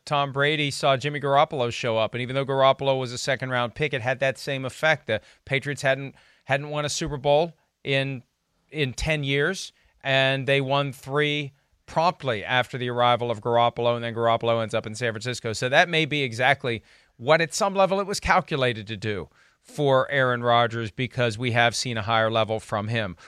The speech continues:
We've seen an incredibly high level from the two quarterbacks in the A F C Championship, Josh Allen and Patrick Mahomes. Peter, one of the things that Sims and I have been talking about this week, there are people around the league who are starting to think that maybe Allen is every bit as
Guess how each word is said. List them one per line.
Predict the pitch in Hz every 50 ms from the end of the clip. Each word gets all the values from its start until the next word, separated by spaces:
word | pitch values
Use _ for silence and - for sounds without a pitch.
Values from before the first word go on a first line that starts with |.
| - -
We've | 147 151 143
seen | - - 196 190
an | 175 165 156
incredibly | 143 - - - 233 233 202 165 160 143
high | 127 135 127 127
level | 127 127 127 120 127 120
from | - - 127 123
the | 117
two | - - - 131
quarterbacks | - - 139 131 123 110 123 123 117 - -
in | 123
the | 117 117
A | 123 135 131
F | 123 -
C | - 120 110
Championship, | 104 - 123 113 104 98 - 101 101 90 - - 117 117 123 _ _ _ _ _ _ _ _ _ _ _
Josh | - - 143 135 135 123 -
Allen | 139 127 131 135 135 127 107
and | 131 135 135 -
Patrick | - - 123 127 123 - - -
Mahomes. | 110 120 131 131 120 - -
Peter, | - 185 165 156
one | 151 180 208
of | 202
the | 143
things | - - 156 147 135 117
that | 110 113 -
Sims | - 147 147 147 131
and | 127 117
I | 101
have | 98 92
been | 104 101 92
talking | 123 110 98 95 98
about | 95 95 92 92
this | - 98 90
week, | - 117 107 98
there | 131 175 202
are | 180
people | - 151 143 - - 113
around | 110 110 113 113 110 101
the | 98 95
league | 104 117 113 107 95 82
who | 92 110 110
are | 104
starting | 95 - - - 131 127 127 120 110 101
to | 98
think | - - - 117 110 101 -
that | - 95 85
maybe | 90 98 104 107 110 101 107 95 65
Allen | 76 101 107 117 117 113 104 92
is | 90 95 85 80 82
every | 110 117 110 113 110 104
bit | 92 - 113 110 -
as | - 95 98 90